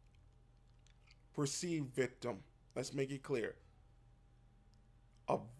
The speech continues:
perceived victim and a symptom of the problem I just mentioned. Andrew Torba, Mike Walsh,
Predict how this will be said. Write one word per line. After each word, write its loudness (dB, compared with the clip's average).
perceived 0
victim 4
and 2
a 2
symptom 2
of 6
the -4
problem 6
I 6
just 2
mentioned. -4
Andrew 4
Torba, 6
Mike 6
Walsh, 4